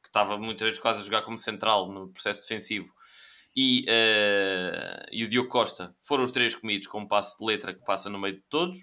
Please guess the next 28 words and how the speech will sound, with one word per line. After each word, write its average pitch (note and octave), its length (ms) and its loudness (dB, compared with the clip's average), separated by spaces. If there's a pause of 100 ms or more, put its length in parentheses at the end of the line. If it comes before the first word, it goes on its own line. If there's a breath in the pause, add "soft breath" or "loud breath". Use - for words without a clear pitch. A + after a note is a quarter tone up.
(680)
Epá, - 340 2
e G2 100 -4
daí G#2 240 -2
para A#2+ 120 2
a A#2 40 2
frente C3 280 -2
foi D#3+ 100 -8
um E3 60 -10
festival E3 420 -2
de, E3+ 220 -12
de F3 160 -8
incompetência F3+ 640 -2
da F#3 100 -4
nossa F3+ 260 -4
defesa, G3 420 -4 (200)
eh, G#2+ 340 4
a G#2+ 40 2
dar A2 180 8
espaço - 760 0
em A#2 160 -2
barda, E3+ 460 6 (580 soft breath)
eh, B2 640 4
com B2 380 0
erros B2 440 2 (300)
de - 80 -20
comunicação, C3+ 840 0
com C3 260 -2
erros - 480 -2